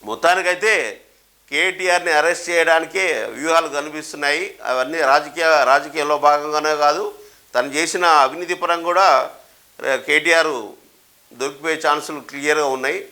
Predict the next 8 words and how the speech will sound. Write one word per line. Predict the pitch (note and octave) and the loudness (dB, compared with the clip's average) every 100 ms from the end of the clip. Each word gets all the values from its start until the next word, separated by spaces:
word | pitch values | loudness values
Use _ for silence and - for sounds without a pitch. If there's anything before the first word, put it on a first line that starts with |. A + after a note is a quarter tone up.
| - | -6
ఒక | B2+ | -2
రకంగా | C3+ D3 A#3 | 0 0 0
భయపడుతున్నట్టు | A#3 D3 G3 A#3+ B3+ B3+ G#3+ | 0 0 0 0 -2 -4 -4
కూడా | A3 B3+ | -4 -4
తెలుస్తుంది | F#3+ F3 - E3+ G#2 - _ _ _ _ _ | -4 -8 -12 -14 -14 -20 _ _ _ _ _
కేటీఆర్. | - E3+ F3+ C3+ - - _ _ _ _ - | -2 0 2 0 0 -8 _ _ _ _ -10
ముందైతే | C3 G#3 B3 A#3 | -4 2 2 2
వా-, | A3+ G3 F3 D3+ | 2 2 2 0